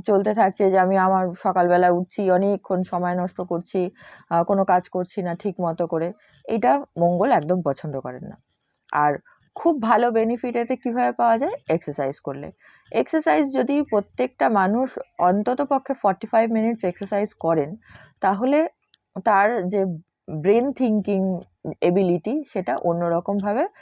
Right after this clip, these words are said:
কাজ করে। এগুলো প্রুভেন ব্যাপার। আহ, আর অ্যাস্ট্রোলজিক্যালি এই জিনিসগুলোকে আরও সুন্দর করে ডেসক্রাইব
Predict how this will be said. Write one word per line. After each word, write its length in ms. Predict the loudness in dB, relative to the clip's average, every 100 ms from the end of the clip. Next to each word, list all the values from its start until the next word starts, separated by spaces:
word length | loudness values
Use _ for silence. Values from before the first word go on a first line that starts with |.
| -14 -4
কাজ 220 | -2 -2
করে। 240 | -10 -12 -14 -20 _ _ -6
এগুলো 220 | -2 -2
প্রুভেন 460 | 0 0 0 0 2
ব্যাপার। 340 | 0 0 -6 -8 _ -20 _
আহ, 500 | 0 2 2 -2 -6 -10 _ _ _ -2
আর 280 | 2 2
অ্যাস্ট্রোলজিক্যালি 920 | 2 -2 -2 -2 0 0 0 0 0 -4 -10 _
এই 100 | 0
জিনিসগুলোকে 720 | 2 2 0 -2 -2 0 2 0 2
আরও 280 | 4 2
সুন্দর 380 | 0 -4 -2 -2
করে 200 | 0 -2
ডেসক্রাইব 440 | -2 -4 -2 -4